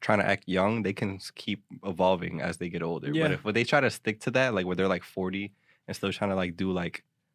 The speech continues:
Speaker 1: Flo Rida type of music,
Speaker 2: True.
Speaker 1: like, that shit not gonna fly. Like, they're not gonna last. It's, it shows through.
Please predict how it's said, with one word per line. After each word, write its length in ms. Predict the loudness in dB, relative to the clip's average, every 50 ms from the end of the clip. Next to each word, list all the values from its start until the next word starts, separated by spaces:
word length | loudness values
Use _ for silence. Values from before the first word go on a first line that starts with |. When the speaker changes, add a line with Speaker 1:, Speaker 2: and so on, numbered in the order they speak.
| _ _
Speaker 1:
Flo 320 | -18 -4 0 0 2 2 4
Rida 500 | 4 4 4 4 2 0 0 -2 -4 -8 _ _ _ _
type 180 | -4 -2 0 0
of 80 | 0 0
music, 400 | 0 0 0 2 0 0 0 2
Speaker 2:
True. 80 | 2
Speaker 1:
like, 300 | 2 2 2 0 -4 -10 _ _ _ _ _ _ _
that 120 | -2 0
shit 140 | 2 2 4
not 120 | 4 4 4
gonna 160 | 2 0 0
fly. 360 | 0 4 4 6 6 4 2
Like, 180 | 0 0 0 0
they're 80 | 2
not 140 | 2 2 2
gonna 140 | 2 2 2
last. 400 | 2 2 2 2 0 -2 -2 -2
It's, 200 | -2 -2 0 0
it 100 | 0 0
shows 360 | 4 4 4 4 4 2 0
through. 340 | 0 0 2 2 0 -2